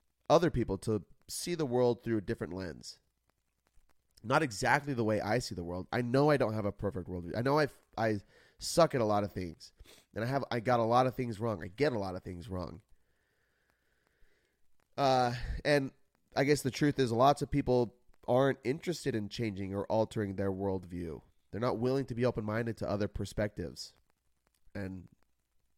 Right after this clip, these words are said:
there's nothing you can do about that. That's just, that's an ignorant way to live. And people can live in ignorance if they choose.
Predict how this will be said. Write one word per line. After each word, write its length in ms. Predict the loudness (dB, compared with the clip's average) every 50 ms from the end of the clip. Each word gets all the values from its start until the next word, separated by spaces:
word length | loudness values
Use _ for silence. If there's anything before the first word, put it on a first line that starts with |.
| _ _ -10
there's 180 | -8 -6 -4 -4
nothing 180 | -4 -4 -4
you 60 | -4
can 120 | -4 0 2
do 100 | 4 4
about 200 | 4 4 2 0
that. 280 | 0 0 0 -2 -4 _ -16 _ -20 -20 _ _ _ _ _ _ _ _ _ _ _ _ _ _ _ _ _ _ _ _ _ _ _ _ _ -20 _ _ _ _ _ _ _ _ _ _ _ _ _ _ -6
That's 140 | -6 -4 -4
just, 200 | -4 -6 -4 -2
that's 220 | -2 -2 -2 -2
an 140 | -4 -4 -4 _ -2
ignorant 680 | 0 0 0 0 0 0 0 0 -2 -4 -6 -14 -20 -20 -20 -20 _ _ _ _ -20 _ _ _ _ _ _ _ _ _ -8
way 200 | -2 0 0 2
to 80 | 2
live. 360 | 2 2 2 0 0 -2 -4 -12 -20 -20 -20 _ _ _ _ _ _ _ _ _ _ _ -6 -4
And 160 | -4 -4 -2
people 240 | -4 -4 -2 -4 -4
can 200 | -4 -4 -2 0
live 200 | 0 0 2 2
in 80 | 0
ignorance 340 | -2 -2 -2 -6 -6 -6 -8
if 120 | -10 -10
they 100 | -8 -10
choose. 480 | -10 -8 -6 -6 -6 -6 -8 -12 -18